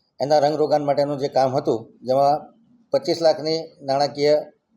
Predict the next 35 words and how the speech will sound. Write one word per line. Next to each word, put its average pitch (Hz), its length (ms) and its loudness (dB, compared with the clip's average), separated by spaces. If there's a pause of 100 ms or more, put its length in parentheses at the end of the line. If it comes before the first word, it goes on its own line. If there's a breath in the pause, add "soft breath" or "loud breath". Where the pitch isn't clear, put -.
મર્યાદામાં 143 760 0
ચાલીસ 139 440 0
લાખનો 143 340 0
વધારો 120 300 2
માંગવામાં 131 420 0
આવ્યો 110 160 0
હતો. 131 320 -6 (500)
ઓરિજિનલ 170 380 0
ઉજારો 170 760 2
પચાસ 160 320 2
લાખનો 113 240 -2
હતો, 190 160 -6
સ્થાયીએ 160 280 -4
પચીસ 170 380 -6
લાખ 151 180 0
મંજૂર 107 240 -8
કર્યા 95 180 -4
હતા, - 260 -4 (400)
એટલે 151 380 2 (100)
ફરી 170 200 2
પચીસ 143 400 -2
લાખની 139 180 0
નાણાકીય 135 340 -2
મર્યાદા, 127 380 0
ચાલીસ 143 320 -2
લાખના 127 220 0
બદલે 135 180 -4
પચીસ 143 320 -4
લાખની 139 260 -2
નાણાકીય 123 380 -4
મર્યાદા 120 280 0 (120)
મંજૂર 117 340 -4
કરવામાં 87 320 -4
આવી 82 100 -10
છે. - 120 -10